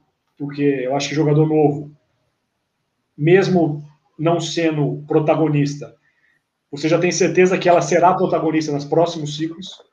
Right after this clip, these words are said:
Então, assim, pra ela, a experiência de tá lá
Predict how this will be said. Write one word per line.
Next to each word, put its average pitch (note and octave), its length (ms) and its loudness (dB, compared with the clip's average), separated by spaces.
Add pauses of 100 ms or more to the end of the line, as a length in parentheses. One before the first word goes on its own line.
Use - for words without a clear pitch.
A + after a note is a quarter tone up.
(120)
Então, D3 160 -4
assim, D3 320 -8 (240)
pra D3 200 4
ela, D3+ 280 4
a - 20 0
experiência D#3 520 0
de D#3 100 -4
tá D3+ 160 0
lá C3+ 340 0